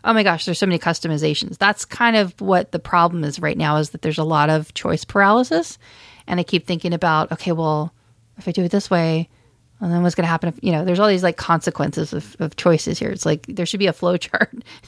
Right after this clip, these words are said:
<laughs> If you want this to occur, set it up this way. You know, if you want this to occur, set it up this way. So that's what I'm, I'm learning as I'm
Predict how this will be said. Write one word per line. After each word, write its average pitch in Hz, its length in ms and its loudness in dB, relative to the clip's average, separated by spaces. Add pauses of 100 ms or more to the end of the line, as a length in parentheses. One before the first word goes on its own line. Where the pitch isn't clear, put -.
(360)
<laughs> - 160 -4
If 214 100 -4
you 247 80 2
want 277 160 2
this 269 180 0
to 240 120 2
occur, 190 500 2 (300)
set 208 260 2
it 202 100 4
up 185 140 2
this 190 220 0
way. - 260 -4
You 185 80 -2
know, 170 80 0
if 170 100 -4
you 190 80 4
want 196 160 2
this 415 160 2
to 240 120 0
occur, 196 320 4
set 202 160 2
it - 20 2
up 185 120 -2
this - 180 -2
way. - 120 -6 (500)
So 233 500 0 (500)
that's 262 240 0
what 269 100 2
I'm, 226 400 0
I'm 180 220 0
learning 170 640 0
as 160 240 0
I'm 160 240 0